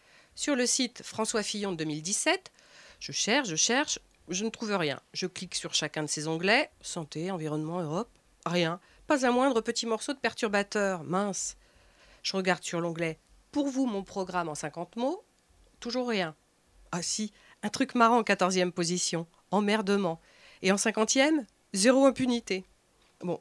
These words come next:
ça n'a rien à voir. Sur Benoît Hamon deux mille dix-sept, j'arrive facilement au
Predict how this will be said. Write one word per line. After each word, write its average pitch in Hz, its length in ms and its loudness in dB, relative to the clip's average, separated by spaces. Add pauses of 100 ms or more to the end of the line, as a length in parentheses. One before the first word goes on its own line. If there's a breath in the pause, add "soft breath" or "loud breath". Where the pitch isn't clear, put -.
(120)
ça 185 140 -8
n'a 185 80 2
rien 180 100 6
à 190 80 4
voir. 151 300 -4 (440 loud breath)
Sur 370 200 4
Benoît 285 260 6
Hamon 233 220 6
deux 170 80 -4
mille 160 160 -4
dix-sept, 285 580 -2
j'arrive 220 320 4
facilement 240 540 0
au 240 160 -2